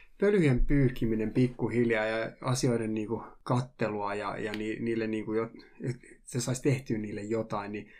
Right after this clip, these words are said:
se on kyllä mun kohdalla vaatinut sitä, että on semmosia kollegoita, jon-, jonka kanssa, ni-, joiden kanssa, niinku, uskaltaa olla ja on, niinku,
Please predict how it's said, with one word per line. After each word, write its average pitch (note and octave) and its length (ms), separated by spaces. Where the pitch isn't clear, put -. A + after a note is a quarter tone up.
se F3+ 140
on D#3+ 80
kyllä C#3+ 200
mun C#3+ 220
kohdalla A2 300
vaatinut A2 480
sitä, G#2+ 400
että G#2 180
on G#2+ 80
semmosia A2 560
kollegoita, G#2 680
jon-, G#2 320
jonka G#2+ 220
kanssa, A2 300
ni-, A2 180
joiden A#2 240
kanssa, A2+ 260
niinku, A2+ 280
uskaltaa G#2+ 640
olla G#2+ 400
ja G2+ 160
on, G#2+ 160
niinku, G#2 360